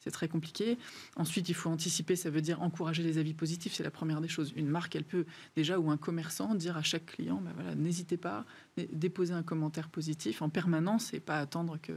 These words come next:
que la réputation se fasse, répondre à chaque fois. Je crois qu'il y a un délai en plus pour répondre. Donc, euh, s-, savoir remettre des éléments très objectifs et la raison, replacer la raison au centre de l'émotion, ce qui n'est pas toujours évident.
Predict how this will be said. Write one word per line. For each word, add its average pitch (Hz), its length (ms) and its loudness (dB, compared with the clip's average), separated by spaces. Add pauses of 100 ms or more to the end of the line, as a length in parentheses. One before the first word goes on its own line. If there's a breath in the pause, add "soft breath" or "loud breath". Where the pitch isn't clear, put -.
(420 loud breath)
que - 100 -6
la 151 100 2
réputation 147 460 0
se 139 100 -6
fasse, 190 280 0
répondre 170 440 2
à 156 60 0
chaque 147 200 -2
fois. 196 220 2
Je 226 60 -2
crois - 100 -6
qu'il - 120 -8
y - 20 -4
a 151 40 -2
un 147 40 2
délai 151 220 2
en 147 80 0
plus - 200 -8
pour 151 160 -6
répondre. 175 460 2 (420 loud breath)
Donc, 151 240 -2
euh, 147 420 2
s-, - 260 -4
savoir 175 440 2
remettre 180 340 0
des 156 180 2
éléments 160 240 2
très 170 260 0
objectifs 160 420 0
et 170 60 2
la 151 100 4
raison, 165 380 0
replacer 175 420 0
la 170 100 2
raison 160 300 2
au 165 60 0
centre 170 320 -4
de 151 80 0
l'émotion, 156 420 0
ce - 80 -2
qui - 60 -4
n'est - 60 -8
pas - 100 -4
toujours 156 260 -2
évident. 151 240 -2